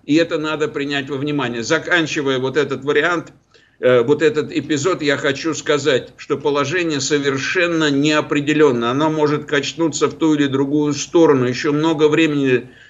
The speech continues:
для прямой президентской гонки. Так что всё возможно, всё впереди, и может всё-таки появиться ещё какой-то кандидат. Но с каждым днём, как мы видим на горизонте, никто не появляется.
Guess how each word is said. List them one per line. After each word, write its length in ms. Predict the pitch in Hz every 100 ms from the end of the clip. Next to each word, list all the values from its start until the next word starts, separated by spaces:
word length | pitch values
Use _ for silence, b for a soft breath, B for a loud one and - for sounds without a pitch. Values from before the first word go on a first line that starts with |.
| B
для 160 | 131 147
прямой 400 | 147 147 160 160
президентской 760 | 131 127 135 131 143 135 139
гонки. 500 | 135 139 107 113 - b b
Так 200 | 147 -
что 160 | - 151
всё 280 | - 185
возможно, 600 | 170 147 135 170 170 151 135
всё 300 | - 180 165
впереди, 640 | 131 147 143 147 180 180 B B
и 140 | - 147
может 360 | 175 180 175
всё-таки 440 | - 175 143 139 147
появиться 520 | 151 156 160 165 160
ещё 260 | 156 156 165
какой-то 460 | 156 156 147 147
кандидат. 580 | 143 143 143 135 107 -
Но 120 | 143
с 80 | 139
каждым 500 | - 190 165 165 156
днём, 400 | 175 196 185 -
как 220 | 139 135
мы 120 | 156
видим 340 | 156 165 143 135
на 80 | 139
горизонте, 560 | 139 147 170 180 156
никто 340 | 143 147 170 160
не 140 | 151
появляется. 800 | 147 143 143 175 185 175 175 151